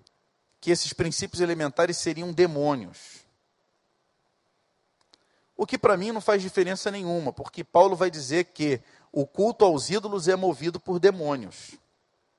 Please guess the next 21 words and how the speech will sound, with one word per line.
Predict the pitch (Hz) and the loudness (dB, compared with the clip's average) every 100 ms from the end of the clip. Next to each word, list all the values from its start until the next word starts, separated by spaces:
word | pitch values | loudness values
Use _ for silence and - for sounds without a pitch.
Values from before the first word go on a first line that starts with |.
| _ _ _ _ _ _ _ - - _ - | _ _ _ _ _ _ _ -20 -20 _ -8
Então, | 208 277 277 | 0 2 2
a | |
pessoa | 254 185 - 202 | 2 2 4 4
que | 196 | 4
pratica | - 185 156 - 240 214 | 4 4 4 -2 -6 -4
uma | 196 | -4
religião | 175 165 156 143 156 | -2 -4 -6 0 0
pagã | 147 139 110 135 147 101 - _ _ _ _ _ _ - | 2 2 2 0 0 -2 -10 _ _ _ _ _ _ -8
e | 156 | -6
que | - 185 | 2 8
adora | 175 - 170 220 180 139 | 8 8 8 8 8 4
ídolos, | 208 214 131 95 - - - _ _ _ | 2 0 0 -4 -12 -16 -18 _ _ _
ela | - 196 254 | 6 6 6
não | 269 | 4
deixa | 202 170 208 | 6 4 2
de | 180 | 0
tá | 214 | 0
sendo | 185 180 | 0 -2
escravizada | 185 - 202 214 175 170 180 | -2 6 6 6 6 8 6
por | 151 131 | 0 0
demônios. | 120 101 87 87 | 0 -2 -8 -12